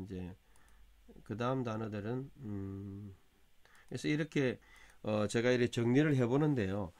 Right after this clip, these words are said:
거의 뭐 한 천 페이지 넘을 것 같아요. 예, 그 마사에 나오는 단어가. 예, 그래서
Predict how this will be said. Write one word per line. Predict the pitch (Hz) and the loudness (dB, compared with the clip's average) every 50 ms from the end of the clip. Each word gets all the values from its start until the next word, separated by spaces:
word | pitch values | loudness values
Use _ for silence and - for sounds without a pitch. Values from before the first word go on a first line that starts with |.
| - - - - - - - | -20 -20 -20 -20 -20 -20 -8
거의 | - - 135 139 143 127 | 0 2 4 4 4 4
뭐 | 113 110 107 101 | 2 2 2 2
한 | 101 104 - | 2 0 0
천 | - - 127 120 | 0 0 0 2
페이지 | 151 151 139 123 | 4 4 4 4
넘을 | 123 135 139 127 110 | 4 4 4 2 0
것 | - 101 | -2 -6
같아요. | 90 82 - - 73 87 92 - - _ - | -8 -8 -8 -10 -10 -10 -12 -16 -20 _ -12
예, | 110 92 82 76 80 87 98 101 - - | -8 -8 -8 -8 -8 -10 -12 -14 -12 -6
그 | - 98 92 90 82 | -4 -2 -2 -2 -2
마사에 | 90 95 104 107 - - 110 104 98 92 92 | -2 -2 -4 -4 -2 -2 -2 0 0 -2 -2
나오는 | 90 87 90 92 95 90 | -4 -4 -4 -4 -4 -6
단어가. | 90 87 87 92 98 92 90 80 80 85 85 82 - - - - - - - - - - - - | -6 -6 -6 -4 -4 -6 -6 -6 -8 -8 -10 -10 -14 -20 -20 -20 -20 -20 -20 -20 -20 -18 -16 -14
예, | - 80 82 92 98 - | -12 -12 -12 -12 -10 -6
그래서 | - 107 107 101 107 101 95 90 | -6 -4 -4 -2 -2 -4 -4 -4